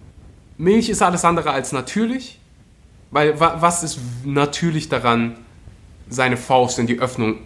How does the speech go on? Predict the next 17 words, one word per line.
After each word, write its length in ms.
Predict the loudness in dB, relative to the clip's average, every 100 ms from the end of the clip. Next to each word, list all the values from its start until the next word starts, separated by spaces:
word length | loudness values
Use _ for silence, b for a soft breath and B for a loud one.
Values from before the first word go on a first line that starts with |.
| -12 -4
einer, 240 | -2 -2 -4 -2
also 280 | 0 0 -4 -18 -20 -20 -6
darüber 300 | -4 -2 -4
brauchen 240 | -4 -8 -8
wir 60 |
nicht 180 | -10 -12
reden. 260 | -16 -18 -20 B B B -8
Und 220 | -2 0 -2 -16 -20 -6
jemanden 380 | 0 2 2 4
künstlich 640 | 6 6 4 -2 -2 -2
zu 100 | -2
befru-, 420 | -2 0 0 -2
befruchten, 640 | -4 -6 -4 -2 -4 -4 -6
kann 300 | -2 -2 0
nicht 280 | -4 -4 0
natürlich 680 | 0 0 0 2 4 2 -4
sein. 180 | -10